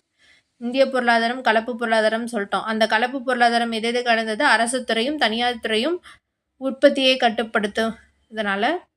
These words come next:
அதை கலப்பு பொருளாதாரம் சொல்றோம். அடுத்தது இந்தியா வந்து பாத்தீங்க அப்படின்னா இரட்டை பொருளாதாரம் சொல்றோம். எது பேஸ் பண்ணி அப்படின்னா கிராமம், நகரம், வறுமை, வளமை,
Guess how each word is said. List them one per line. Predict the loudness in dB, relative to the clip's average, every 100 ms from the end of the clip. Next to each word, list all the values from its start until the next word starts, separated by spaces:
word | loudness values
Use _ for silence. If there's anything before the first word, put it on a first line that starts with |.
| _
அதை | -6 -4 0
கலப்பு | 0 0 -2
பொருளாதாரம் | -4 0 0 0 -4 -4
சொல்றோம். | -6 -6 -12 -18 -20 -14
அடுத்தது | -8 -2 4 4 4 0
இந்தியா | -2 2 4
வந்து | 4 0 0
பாத்தீங்க | 0 -2 -2
அப்படின்னா | -2 0 0
இரட்டை | 0 0 0 -2
பொருளாதாரம் | 0 0 2 2 0
சொல்றோம். | -6 -6 -4
எது | -4 -2
பேஸ் | 0 -2 0
பண்ணி | 0 2 0
அப்படின்னா | 0 -2 -2 -2 -6 -18 _ _
கிராமம், | -2 -2 0 -2 -2 2
நகரம், | 0 4 4 4 2 -2
வறுமை, | 2 4 2 -2 0 -2 -4 _ _ _
வளமை, | 2 2 2 2 0 0 -6